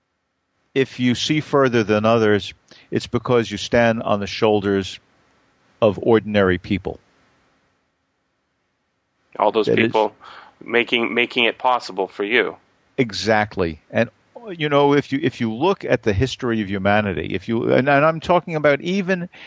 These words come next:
Speaker 1: its technical history, you know, agriculture and, and tools and, and so on. If you look at the history of those things,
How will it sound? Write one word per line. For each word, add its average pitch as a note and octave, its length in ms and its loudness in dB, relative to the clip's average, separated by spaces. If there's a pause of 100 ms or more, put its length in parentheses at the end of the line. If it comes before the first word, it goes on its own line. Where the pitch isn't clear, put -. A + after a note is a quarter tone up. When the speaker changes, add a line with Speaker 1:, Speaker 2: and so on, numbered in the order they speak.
Speaker 1:
its - 240 0
technical B2+ 580 0
history, F2+ 540 -4 (260)
you A2+ 80 -8
know, A#2 540 2
agriculture G#2 960 -2
and, G#2 540 -2
and A2+ 240 -6
tools G#2+ 720 -2
and, G#2 180 0 (320)
and B2+ 140 -2
so C#3+ 200 0
on. B2+ 80 2
If - 140 -4
you C#3 120 -4
look E3 300 -2
at F3+ 80 -6
the C3+ 120 4
history A#2+ 500 2
of F#2 100 2
those G2 280 2
things, G2+ 400 -6